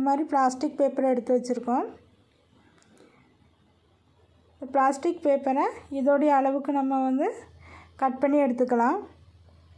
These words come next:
நமக்கு ரைஸ் பேக்லலாம் இந்த மாதிரி பிளாஸ்டிக் வரும், அதை கூட நம்ம எடுத்துக்கலாம். சேமாக வந்து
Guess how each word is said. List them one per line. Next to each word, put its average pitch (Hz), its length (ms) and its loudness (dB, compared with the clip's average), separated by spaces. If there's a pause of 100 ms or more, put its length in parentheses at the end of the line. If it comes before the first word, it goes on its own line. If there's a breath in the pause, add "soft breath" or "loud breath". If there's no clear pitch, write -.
(2000)
நமக்கு 294 340 0
ரைஸ் 294 300 2
பேக்லலாம் 311 580 2
இந்த 311 120 0 (100)
மாதிரி 277 120 2 (120)
பிளாஸ்டிக் 262 480 0
வரும், 330 240 0 (160)
அதை 247 120 0 (120)
கூட 269 100 2 (120)
நம்ம 262 200 0
எடுத்துக்கலாம். 247 540 -2 (1000 loud breath)
சேமாக 302 380 4
வந்து 294 120 2